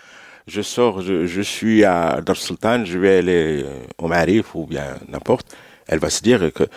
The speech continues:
elle a, elle a déjà une feuille de route, elle a déjà un schéma du chemin qu'elle va parcourir. Un homme, quand il sort, il sort. Ah, bon, il fait maintenant un chemin parce que pour pas perdre de temps avec tous les embouteillages. Mais bon, et, euh, mais quand il sort, il n'a pas besoin de calculer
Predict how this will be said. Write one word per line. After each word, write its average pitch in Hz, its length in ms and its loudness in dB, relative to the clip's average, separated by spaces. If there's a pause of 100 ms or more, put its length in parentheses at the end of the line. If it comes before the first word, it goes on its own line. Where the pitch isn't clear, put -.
(260)
elle 92 120 4
a, - 80 2 (200)
elle - 180 4
a - 40 4
déjà 127 360 2 (580)
une 110 100 -2
feuille 117 180 0
de 110 60 4
route, 127 300 -2 (100)
elle 98 120 2
a 98 60 6
déjà 113 280 4
un 107 80 0
schéma 123 400 0 (140)
du 92 100 -10
chemin 117 320 -2
qu'elle 101 200 -6
va 95 100 -4
parcourir. - 560 -12 (360)
Un 90 140 0
homme, 107 160 0
quand - 240 -2
il - 60 -2
sort, 139 260 0
il 87 80 -8
sort. - 300 -2 (960)
Ah, - 240 -14
bon, 87 200 -18
il - 80 -20
fait 92 100 -14
maintenant 82 280 -14
un 82 40 -10
chemin 90 260 0
parce - 200 -12
que - 40 -20
pour 85 140 -8
pas 80 140 -2
perdre 73 260 -4
de 82 80 -8
temps 85 160 -6
avec - 240 -10
tous - 80 -10
les 85 160 -6
embouteillages. 104 600 2 (340)
Mais 98 80 4
bon, 101 180 2 (420)
et, 120 280 4
euh, 98 240 0
mais 98 120 -2
quand 98 280 -4
il 95 100 0
sort, 156 400 2
il 82 360 -12
n'a 90 120 -6
pas 113 120 0
besoin 98 240 -2
de 92 100 -6
calculer 110 640 0